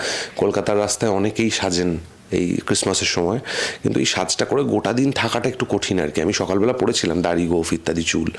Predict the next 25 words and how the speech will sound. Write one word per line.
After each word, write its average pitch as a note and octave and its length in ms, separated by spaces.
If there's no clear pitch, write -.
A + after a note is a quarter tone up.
তো - 40
ওটা G2+ 120
পরে D3 160
থাকা A#2 300
যায় G#2 200
না E2+ 100
আর D#2+ 100
কি, E2 180
এত E2 180
বড় F#2 380
ইত্যাদি F2 340
ইত্যাদি। E2+ 360
It's, - 260
আহ, D#2+ 280
pretty, B2+ 460
আহ, F#2+ 240
মানে, F#2 140
যারা F#2 200
ক্যারি G2+ 300
করেন G2+ 380
তাদের F#2 240
জন্য G2+ 260
আমি G2+ 140
খুবই, G2+ 360
উম, F2 380